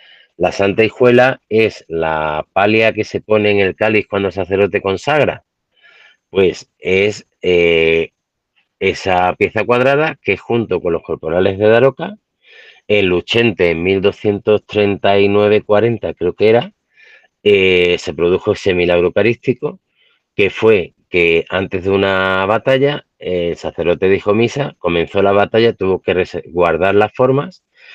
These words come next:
las escondió y cuando las fue a recuperar estaban convertidas en sangre. De eso queda testimonio en la Santa Hijuela y en los corporales de Daroca, porque es, digamos, el mismo milagro.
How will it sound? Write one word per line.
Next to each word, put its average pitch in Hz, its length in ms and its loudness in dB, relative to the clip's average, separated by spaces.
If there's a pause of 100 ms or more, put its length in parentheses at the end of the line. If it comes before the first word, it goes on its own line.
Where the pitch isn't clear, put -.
(300)
las 90 220 -2
escondió 127 600 2
y 90 120 -4
cuando 101 460 -2
las 87 300 -2
fue 110 180 2
a - 20 2
recuperar 120 680 0
estaban 92 400 -2
convertidas 95 540 0
en 76 140 -6
sangre. - 500 -8 (1800)
De 87 200 0
eso 90 220 -2
queda 92 180 4
testimonio 95 580 0
en 80 100 -2
la 78 100 -2
Santa 90 260 -2
Hijuela 120 480 0
y 98 180 0
en 113 300 -2
los 87 140 -4
corporales 82 440 -2
de 85 120 -2
Daroca, 113 320 0
porque 90 340 -2
es, - 140 -8 (100)
digamos, 90 540 -2 (120)
el 82 240 -4
mismo 90 240 -4
milagro. 80 460 -2